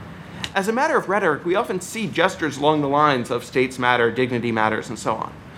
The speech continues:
But lawyers' rhetoric isn't quite the same thing as legal grounds.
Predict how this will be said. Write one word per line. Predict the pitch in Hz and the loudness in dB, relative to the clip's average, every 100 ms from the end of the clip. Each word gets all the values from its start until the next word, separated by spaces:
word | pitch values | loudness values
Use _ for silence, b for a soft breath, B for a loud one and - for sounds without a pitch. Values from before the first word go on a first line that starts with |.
| B - | B 0
But | 208 180 | 2 4
lawyers' | 254 262 196 | 4 4 4
rhetoric | 208 180 147 | 4 6 4
isn't | 165 202 | 0 -6
quite | 202 180 196 | -4 -6 -6
the | |
same | - 151 147 | -2 0 0
thing | 131 120 | 0 0
as | 127 120 | -2 -2
legal | 113 110 107 | -4 -4 -6
grounds. | - 165 135 - - - | -6 0 0 0 -6 -16